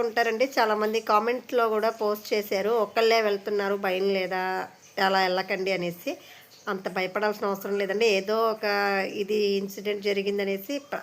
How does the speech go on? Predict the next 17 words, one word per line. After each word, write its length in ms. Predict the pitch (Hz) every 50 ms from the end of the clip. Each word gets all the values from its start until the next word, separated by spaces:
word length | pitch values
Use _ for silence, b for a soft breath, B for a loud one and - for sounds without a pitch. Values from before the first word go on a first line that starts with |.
| - -
అందరికీ 480 | - 170 185 196 202 214 226 220 247 240
అలాగే 340 | 226 214 208 208 202 208 226
అవ్వదు, 300 | 220 208 208 208 240 302 - B B B B B B B B B -
అలా 260 | 226 208 208 214 208 202 202 202 - 196 196 190 - - - - - - - - - - - - - - - -
ఉండదండి. 500 | 240 220 214 208 202 208 196 196 214 277 359 403 370 285
ఏం 180 | 214 202 196 202
టెన్షన్ 400 | 196 202 185 190 - 220 208 196
పడకండి, 400 | 190 180 180 - 180 185 190 240 320 370
ప్రాబ్లం 440 | - - 208 185 175 180 190 185 180
లేదు, 260 | 175 175 175 175 226 311 - - - - - -
హ్యాపీగానే 480 | - 196 190 - 214 196 185 180 190 190
వెళ్ళ-, 340 | 180 170 170 170 170 170 - -
వెళ్ళి 220 | - 170 170 170 175
రావచ్చు 360 | 175 170 165 165 - - 208
మార్నింగ్ 380 | 190 180 170 170 175 180 175 -
టైంలో. 340 | 196 180 175 175 180 226 311 - B B B B B B B B B B B B B B 339
ఇంకొచ్చేసి 600 | 349 330 339 330 330 - 330 320 - - 330